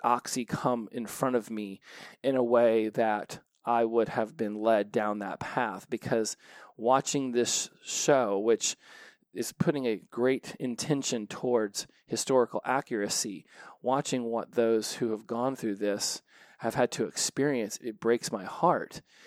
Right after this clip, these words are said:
And if you're one of those people out there who has some level of experience with it or within your family and friendship circles, then bless you and them. And I hope that they have found what they desired in,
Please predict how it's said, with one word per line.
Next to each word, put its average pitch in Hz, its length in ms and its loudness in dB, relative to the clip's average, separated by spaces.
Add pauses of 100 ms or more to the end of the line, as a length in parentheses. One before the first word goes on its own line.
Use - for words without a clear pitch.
(300)
And 113 140 -2
if 110 180 -4
you're 131 180 4
one 131 180 2
of 123 80 4
those 117 180 6
people 139 340 -2
out 117 220 -2
there 117 180 2
who 110 100 -2
has 143 300 2
some 123 300 0
level 113 300 4
of 104 100 0
experience 107 640 -6
with 104 220 -4
it 101 140 -2
or 107 480 -2 (160)
within 113 360 -4
your 110 120 -2
family 110 520 -4
and 101 160 -10
friendship - 460 -6
circles, 104 480 -4
then 101 340 -8
bless 131 420 2
you 110 320 -2
and 107 240 -12
them. 113 400 -2
And 107 160 -4
I 104 60 -4
hope 139 320 0
that 113 240 2 (500)
they 117 120 4
have 104 100 0
found 117 460 -2
what 107 200 -2
they 107 160 0
desired 110 680 -2
in, 107 120 -8